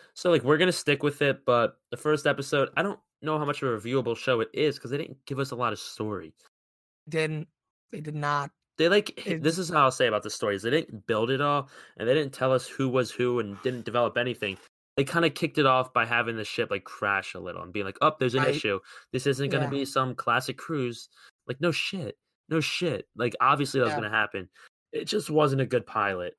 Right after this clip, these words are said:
Speaker 1: To be honest, it wasn't
Speaker 2: No.
Speaker 1: a good pilot.
Speaker 2: No. No. But we'll see. You know, we'll, it, it's got potential. I'm not knocking, I'm not throwing anything H B, I'm not throwing anything out that H B O is showing us right now. You know, they've been on a hot streak.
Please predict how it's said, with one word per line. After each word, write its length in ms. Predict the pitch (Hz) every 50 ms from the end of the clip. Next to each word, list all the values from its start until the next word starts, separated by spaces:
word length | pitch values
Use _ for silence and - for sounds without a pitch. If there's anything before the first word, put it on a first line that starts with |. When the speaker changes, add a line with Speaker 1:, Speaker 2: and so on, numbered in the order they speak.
| _ -
Speaker 1:
To 80 | 127
be 120 | 120 131 123
honest, 300 | 113 113 120 120 113 -
it 60 | 120 107
wasn't 220 | 107 107 95 156
Speaker 2:
No. 40 | 147
Speaker 1:
a 40 | 85
good 140 | 90 85 -
pilot. 360 | 92 90 85 85 85 85 - _ _ _ _ _ _ _ _ _ _ _ _
Speaker 2:
No. 360 | 220 175 165 160 156 151 139 - _ _ _ _ _ _ _ _
No. 320 | 214 180 160 156 151 139 _ _ _ - - - - - - -
But 140 | - 254 311
we'll 100 | 339 370
see. 340 | 359 - - 170 147 131 135 _ _ _
You 80 | 220
know, 180 | 190 202 196 190
we'll, 320 | 196 202 208 208 202 - _ _ _
it, 220 | - - 208 214 202
it's 240 | 190 214 208 - -
got 160 | - 220 214
potential. 640 | 240 226 180 208 190 170 - - 170 180 190 - _ _ _ _ _ _
I'm 80 | - 175
not 160 | 175 175 180 185
knocking, 320 | 180 185 180 - 196 185
I'm 120 | - 185 185
not 180 | 190 196 190 - _ _ - - _ _ _
throwing 320 | - - - 208 196 185 180
anything 340 | 185 185 202 190 - 233 220
H 240 | 220 220 196 - -
B, 200 | 226 220 220 -
I'm 120 | 196 185 202
not 160 | 226 233 -
throwing 220 | 262 262 254 247
anything 300 | 247 254 285 - - 294
out 180 | 302 285 269 226
that 80 | - 226
H 220 | 233 226 190 214
B 100 | 233 220
O 100 | 220 214
is 80 | 202 -
showing 300 | - - 175 156 147 143
us 180 | 135 127 - -
right 140 | 135 127 127
now. 140 | 127 127 135
You 80 | 139
know, 120 | 143 147 156
they've 100 | 160 165
been 100 | 165 165
on 100 | 170 160
a 40 | 156
hot 260 | 143 160 175 185 202
streak. 540 | - - - - 240 254 262 220 - - -